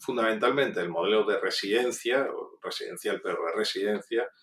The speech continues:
porque tiene un modelo mucho más individualizado y requiere mucho más apoyo. Eh, como digo, no solo en la vi-, en la vivienda, sino también en la relación, en las relaciones con, con la comunidad. Es verdad que cuanto va pasando el tiempo, se le ve a las personas con más,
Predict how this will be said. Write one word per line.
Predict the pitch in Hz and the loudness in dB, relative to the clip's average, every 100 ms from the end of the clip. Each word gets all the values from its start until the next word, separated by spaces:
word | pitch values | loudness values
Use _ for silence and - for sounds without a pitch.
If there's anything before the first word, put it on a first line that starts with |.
| - _ | -20 _
porque | - - 101 | -8 -4 -2
tiene | 110 107 113 | 0 0 2
un | 117 | 0
modelo | 110 113 113 | 2 2 2
mucho | 117 - | 0 -2
más | 110 - | -2 -2
individualizado | 110 95 90 82 85 - 135 101 | 0 0 2 0 -2 2 4 4
y | - | 0
requiere | 85 - 95 | -2 -2 -2
mucho | 190 185 - - | -2 -4 -12 -12
más | - - | -10 -8
apoyo. | - - - _ - - - _ | -10 -14 -16 _ -20 -20 -20 _
Eh, | 85 85 - - | -10 -10 -12 -6
como | 98 101 | -2 2
digo, | 113 117 107 | 4 6 6
no | 127 | 4
solo | - 135 120 - - - | 6 6 6 2 -6 -10
en | 85 | -6
la | - | -4
vi-, | 87 87 - | -4 -4 -6
en | 92 90 | -4 0
la | |
vivienda, | 87 92 131 139 156 165 | 0 6 6 6 6 2
sino | - - - | 2 -2 -2
también | 180 190 117 | 0 2 4
en | 196 | 6
la | - | 4
relación, | - - - 110 107 - - - - - | 4 0 0 2 2 0 -10 -20 -16 -4
en | 92 | -2
las | - | 0
relaciones | 87 - 98 98 | -2 -2 -4 -6
con, | - 92 82 - - | -4 -4 -6 -14 -12
con | 80 78 | -8 -6
la | 78 | -6
comunidad. | - - 76 - - - - - - | -10 -14 -14 -14 -16 -20 -20 -20 -6
Es | - 117 | 2 8
verdad | 131 135 147 - - _ _ _ - | 10 12 12 10 0 _ _ _ 2
que | 117 107 101 - _ _ - | 6 6 2 -4 _ _ -2
cuanto | 110 98 90 95 92 | 2 2 2 0 2
va | 107 117 | 4 4
pasando | 117 123 117 117 | 4 4 6 4
el | 113 | 6
tiempo, | 135 135 135 156 170 | 6 6 6 4 4
se | - 101 | 2 0
le | 95 | 4
ve | 104 | 4
a | 107 | 4
las | 110 | 2
personas | - 107 120 117 - | -2 -4 -2 -4 -6
con | 98 87 | -8 -2
más, | 92 98 - | -2 -2 -4